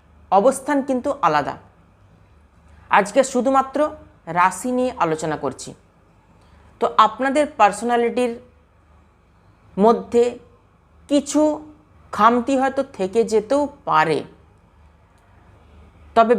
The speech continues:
বেশিরভাগ ক্ষেত্রে মিলবে। আজকের যে আলোচনা, আজকে যা কিছু আপনাদের সামনে উপস্থাপন করছি তা অনেকটাই কিন্তু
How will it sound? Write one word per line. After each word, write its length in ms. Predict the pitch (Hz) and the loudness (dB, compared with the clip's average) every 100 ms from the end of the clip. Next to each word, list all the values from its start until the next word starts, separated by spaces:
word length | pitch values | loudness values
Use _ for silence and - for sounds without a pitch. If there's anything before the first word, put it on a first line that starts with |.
| 196 | 2
বেশিরভাগ 400 | 202 269 262 269 | 2 0 -2 -2
ক্ষেত্রে 300 | 277 277 269 285 330 _ _ _ _ _ | -2 -4 -4 -6 -8 _ _ _ _ _
মিলবে। 420 | 196 254 240 165 147 - - _ 170 | -2 2 2 0 -4 -8 -20 _ -4
আজকের 320 | 180 - 233 196 | -4 -2 -2 0
যে 80 | 233 - 175 | -6 -2 0
আলোচনা, 400 | 175 175 175 147 - _ _ _ _ _ _ _ _ - | 0 -2 -4 -6 -14 _ _ _ _ _ _ _ _ -4
আজকে 260 | 196 196 240 208 | -2 2 0 2
যা 100 | 220 220 | 0 0
কিছু 180 | 269 277 247 | -4 0 0
আপনাদের 320 | 208 214 226 - | -2 -4 -4 -4
সামনে 240 | 233 226 240 - _ _ _ _ _ - | -4 -4 -4 -8 _ _ _ _ _ -2
উপস্থাপন 560 | 208 208 247 - 240 240 233 | 0 2 0 -2 -2 -2 2
করছি 320 | 233 233 277 285 _ _ _ _ _ _ _ _ - | 2 2 -8 -10 _ _ _ _ _ _ _ _ -2
তা 80 | 254 - - 214 | 0 0 0 0
অনেকটাই 460 | 247 247 - 277 277 | 0 -4 0 2 2
কিন্তু 240 | 254 233 | 0 0